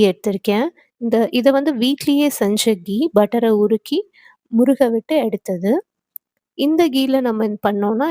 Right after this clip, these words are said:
இது ரொம்ப டேஸ்டா இருக்கும். இப்போ இந்த நெய்யில five to six ஐஸ் கியூப்ஸ் ஆட் பண்ணி இந்த மாதிரி விஸ்க் வச்சு நல்லா மிக்ஸ் பண்ணிட்டே இருக்கணும்.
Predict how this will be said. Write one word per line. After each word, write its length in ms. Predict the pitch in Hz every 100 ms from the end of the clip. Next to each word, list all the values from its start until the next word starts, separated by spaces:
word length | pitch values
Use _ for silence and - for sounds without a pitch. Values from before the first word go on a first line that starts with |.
| 277
இது 80 | 214
ரொம்ப 160 | 208 233 240
டேஸ்டா 360 | - 185 - 196
இருக்கும். 360 | 180 - 208 247 - _ _ _ _ _ _ - 247
இப்போ 160 | - 320
இந்த 140 | 285 226 220 214 _ _ _ _ 233
நெய்யில 360 | 214 220 220 220 311 453 _ _ _ _ _ _ -
five 220 | 269 285 294
to 60 | 330 -
six 120 | - - - - 220
ஐஸ் 120 | 220 -
கியூப்ஸ் 220 | 240 220 -
ஆட் 160 | 196 196 -
பண்ணி 260 | 196 190 262 359 - - -
இந்த 100 | 240 233
மாதிரி 140 | 233 262 226
விஸ்க் 260 | 240 - 269
வச்சு 220 | 233 - 254
நல்லா 200 | 202 196 214
மிக்ஸ் 240 | 202 - -
பண்ணிட்டே 400 | 208 196 190 196
இருக்கணும். 400 | 190 - 185 202